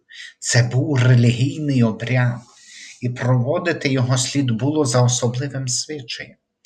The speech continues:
Спершу ті, хто збирався за столом, читали подячну молитву і випивали перший келих вина, закушували вино.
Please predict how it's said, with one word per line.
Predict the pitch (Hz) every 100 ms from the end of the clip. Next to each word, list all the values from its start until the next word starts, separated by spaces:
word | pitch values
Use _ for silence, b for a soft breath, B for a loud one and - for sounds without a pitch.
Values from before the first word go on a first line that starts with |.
| B B B
Спершу | - - 123 151 156 - 143
ті, | 123 180
хто | 185 - 135
збирався | 120 113 127 165 180 - 123
за | 123
столом, | 123 - 120 117 143 143 98 - B B B
читали | - 127 123 143 131
подячну | 123 123 131 143 135 - 127
молитву | 123 117 127 151 - - - 80 - B B B B
і | 139
випивали | 127 135 135 131 143 156 143
перший | 123 147 147 - 143 135
келих | - 131 127 123
вина, | 127 123 117 98 - _ _ B B B -
закушували | 101 117 120 123 120 - 120 117 113
вино. | 113 110 113 131 156 160